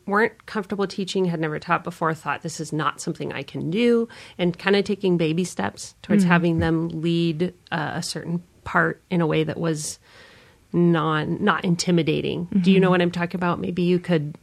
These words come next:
Speaker 1: describe that, 'cause I felt like that was a way to bring more women into kind of an informal training with baby stepping them towards where they felt they could lead a, a week's lesson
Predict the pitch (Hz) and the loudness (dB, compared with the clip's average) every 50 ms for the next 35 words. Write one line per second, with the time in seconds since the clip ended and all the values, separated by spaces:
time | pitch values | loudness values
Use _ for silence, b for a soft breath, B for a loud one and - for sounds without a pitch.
0 | _ _ - 196 175 - - 170 165 156 180 160 - - 185 180 180 208 208 - | _ _ -6 -6 -6 -2 0 0 2 2 2 0 0 0 0 2 2 0 0 -2
1 | 185 - 180 175 - 170 165 - 180 170 175 170 156 156 156 156 156 170 156 156 | -4 -4 -4 -4 0 0 0 0 0 -2 -2 -2 -2 -2 -2 -4 -4 -6 -4 -2
2 | 165 156 160 165 165 175 B B B B B B B B 185 180 185 180 165 165 | -2 0 0 0 -2 -4 B B B B B B B B -2 0 2 4 4 2
3 | 160 165 160 165 165 160 160 - - 175 160 156 160 156 - - 151 147 151 - | 2 2 2 2 2 2 0 0 0 0 0 0 0 -2 -2 -4 -4 -4 -6 -6
4 | - - 214 208 180 185 180 - 175 175 175 170 - 170 156 147 151 151 156 - | -2 0 2 2 4 4 2 4 4 4 2 2 2 0 0 0 0 -2 -4 -6
5 | - - 156 151 143 - - - - 175 - - - 156 156 156 - - - b | -4 -4 -2 -2 -2 -4 -6 -6 -6 -6 -8 -6 -6 -6 -6 -6 -8 -20 -20 b
6 | b b b b b 175 _ _ _ _ - 233 226 202 220 208 - - - 190 | b b b b b -20 _ _ _ _ 4 6 6 6 4 2 2 4 2 2
7 | 185 202 185 175 170 165 160 160 165 160 156 160 156 160 156 156 160 160 151 - | 4 4 4 4 4 4 2 0 -2 -4 -4 -2 -2 0 0 2 2 0 0 0
8 | - 156 156 - - 165 156 151 - - - 147 147 143 143 170 B B B B | 0 -2 -2 -2 -2 -2 -2 -2 -4 -4 -2 0 0 -2 -4 -10 B B B B
9 | B B B - 175 175 175 160 156 147 151 165 - - - 165 151 143 143 139 | B B B -2 2 2 4 4 2 0 -2 -4 -6 -4 -2 -2 0 0 0 -2
10 | 135 147 165 175 _ _ _ _ - _ _ _ _ _ _ _ - - 170 156 | -4 -6 -8 -12 _ _ _ _ -20 _ _ _ _ _ _ _ -4 -4 -2 -2
11 | 151 143 - _ - - - - - - - 165 147 123 123 - - 147 - 104 | -2 -6 -8 _ -16 -16 -14 -14 -14 -8 -6 -4 -4 -4 -6 -8 -8 -8 -8 -8
12 | - - 160 | -8 -10 -12